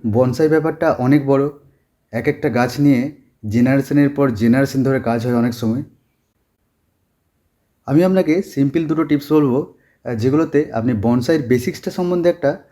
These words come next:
আইডিয়া করে নিতে পারবেন এবং সাথে সাথেই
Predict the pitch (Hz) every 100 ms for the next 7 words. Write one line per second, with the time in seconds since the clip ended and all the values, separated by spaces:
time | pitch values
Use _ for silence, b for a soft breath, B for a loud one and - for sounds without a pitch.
0 | b b 110 120 127 151 143 143 143 147
1 | 143 151 208 _ _ _ _ _ - 117
2 | 123 120 110 - - 151 180 180 143 170